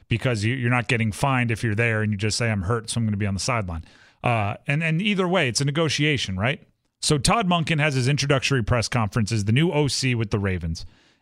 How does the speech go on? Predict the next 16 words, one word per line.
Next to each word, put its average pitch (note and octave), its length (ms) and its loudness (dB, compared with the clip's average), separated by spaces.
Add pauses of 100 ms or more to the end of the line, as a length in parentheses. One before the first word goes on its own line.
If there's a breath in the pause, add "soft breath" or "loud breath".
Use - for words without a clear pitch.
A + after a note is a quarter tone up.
And C3 120 2
he's C#3 160 0
asked F#3+ 420 2
about B2+ 300 2
Lamar C3 320 2
Jackson C3+ 500 0
possibly B2+ 540 0
holding A2 340 0
out. F2 160 -8
Like, G2 160 -4
could F3 240 0
you E3+ 240 0
install D3 460 0
the C#3 140 0
offense B2+ 580 0 (320 loud breath)
without C3 580 0